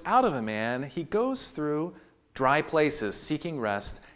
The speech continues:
and finding none, says, 'I will return to my house from which I came.'" For some reason, demons like to be in people or in stuff, right?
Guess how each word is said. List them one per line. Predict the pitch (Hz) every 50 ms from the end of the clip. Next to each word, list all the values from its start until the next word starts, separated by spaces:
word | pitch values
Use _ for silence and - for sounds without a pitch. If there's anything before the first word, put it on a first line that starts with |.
| - -
and | 110 107
finding | - - 127 127 135 135 147 143 123
none, | 104 95 92 92 92 95
says, | - - 117 107 110 104 - -
'I | 120 143
will | 151 160 143
return | 151 151 151 - - 190 226 240
to | 226 208
my | 190 175 156
house | 131 123 107 110 110 -
from | - 127 110
which | 104 98 98 -
I | 113 101
came.'" | 95 - - - 82 85 82 80 - _ _ _ _ _ _ _ _ _ _ _ _ _ _ _ _ _ _ _ _ _ - _ _ _ _ _
For | - 185
some | - 285 359 392
reason, | 262 233 208 196 175 143
demons | 127 156 180 185 185 170 143
like | 156 151 147 147 -
to | 143
be | 123 135 135 131 127
in | 123 117 117 110
people | - 131 117 101 - 85 71 - - - _ - - - _ _ _ -
or | - 117 113 113 113
in | 110 107 98
stuff, | - - - - - - 95 - - - - - - - _ _ _ _ -
right? | - 175 208 -